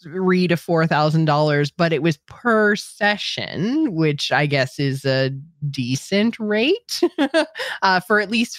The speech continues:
five sessions. So overall, she would have been between, like, fifteen and twenty thousand dollars, which I still think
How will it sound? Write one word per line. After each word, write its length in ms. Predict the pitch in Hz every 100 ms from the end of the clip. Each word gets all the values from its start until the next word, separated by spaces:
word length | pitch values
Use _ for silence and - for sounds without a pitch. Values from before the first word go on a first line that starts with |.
| -
five 320 | 208 202 202
sessions. 560 | - 180 175 170 139 160
So 140 | 175
overall, 500 | 160 180 170 165 156
she 180 | 156 165
would 160 | 151 151
have 180 | 147 160
been 260 | 143 143
between, 520 | 147 - 160 151 147
like, 260 | 143 135 -
fifteen 600 | - 185 147 - 156 151
and 160 | 147 156
twenty 320 | 160 156 147
thousand 400 | 151 143 139 147
dollars, 400 | 127 90 165 180
which 120 | 185
I 160 | 190 180
still 360 | - 247 269
think 380 | 262 285 233 196